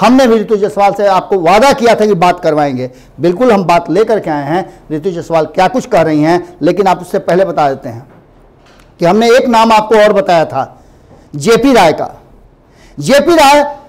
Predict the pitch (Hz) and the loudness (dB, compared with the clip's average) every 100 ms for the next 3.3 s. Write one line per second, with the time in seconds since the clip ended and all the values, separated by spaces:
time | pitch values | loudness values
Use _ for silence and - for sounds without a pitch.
0 | _ _ - 202 302 277 277 247 247 233 | _ _ 0 2 4 4 2 2 0 2
1 | 226 233 233 - - - - 143 151 196 | 4 2 -2 -14 -20 -20 -16 -8 -2 0
2 | 220 220 196 131 117 - - - 175 220 | 0 2 2 0 -6 -16 -20 -8 0 2
3 | 277 254 | 2 2